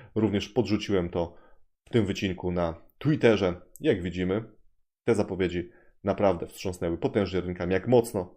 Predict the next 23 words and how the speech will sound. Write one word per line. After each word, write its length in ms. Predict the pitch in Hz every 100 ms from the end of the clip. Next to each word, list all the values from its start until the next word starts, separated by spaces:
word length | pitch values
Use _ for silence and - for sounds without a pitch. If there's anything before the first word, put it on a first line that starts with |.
| -
to 100 | 165
dosłownie 360 | 101 92 85
za 80 | 87
chwilę 200 | - 87
na 80 | 82
podsumowaniu 480 | 85 - 87 80 - - - _
zobaczymy, 500 | 90 101 98 - 120
bo 120 | 90 101
czas 300 | - 135 -
w 40 |
tym 100 | 101
momencie 340 | 90 87 -
na 200 | 82 78 -
podsumowanie 600 | 139 143 110 95 101 87
sesji, 280 | 117 117 90
bo 100 | 92
sam 160 | 113
jestem 240 | 110 - 90
ciekawy, 360 | 95 110 90
jak 260 | 87 139 -
te 100 | 139
wszystkie 360 | - 147 -
doniesienia 480 | 110 110 101 107 87